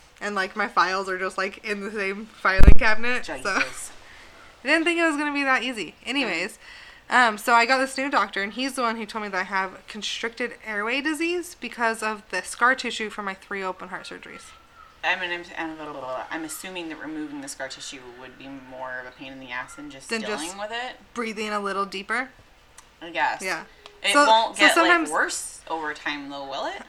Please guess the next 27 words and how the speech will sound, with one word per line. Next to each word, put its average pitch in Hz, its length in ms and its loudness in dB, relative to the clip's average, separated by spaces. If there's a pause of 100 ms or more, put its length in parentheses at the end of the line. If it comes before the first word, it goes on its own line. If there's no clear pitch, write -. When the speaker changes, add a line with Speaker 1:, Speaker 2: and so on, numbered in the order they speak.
(140)
Speaker 1:
And, 302 140 0
um, 294 240 0
he 311 120 0
didn't 370 200 2
say, 262 280 -2
so - 160 -8
no, 226 140 -2
I 262 80 4
don't 233 140 0
think 233 160 -10
so. 302 240 2 (100)
But 262 220 2
it 254 100 -2
just, - 300 -6 (160)
like, 220 180 -6
I 214 100 -4
struggle 233 400 -4
a 233 60 -4
little 220 140 -4
bit 208 160 -6
when 202 100 -4
I 202 60 -4
work 202 240 -4
out. 226 140 4
I 196 100 -4
get 185 160 -8
lightheaded 196 460 -6